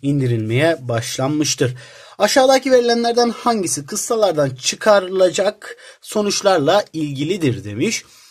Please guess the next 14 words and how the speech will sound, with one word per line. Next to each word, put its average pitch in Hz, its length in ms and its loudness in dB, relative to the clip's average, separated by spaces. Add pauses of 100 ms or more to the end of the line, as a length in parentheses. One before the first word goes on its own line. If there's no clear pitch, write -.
(160)
Arkadaşlar 254 460 0
kıssalar 233 460 -2
ne 226 120 -6
demiştim? 170 500 -10
Örnek 202 420 -4
olay 196 260 -4
gibi 123 200 -10
düşünebilirsiniz. 202 800 -12
O 220 220 -8
dönemde 139 320 -6
yaşanmış 185 600 -10 (440)
ders 226 240 -2
çıkarılacak 139 560 -6 (100)
olaylardır. 175 920 -2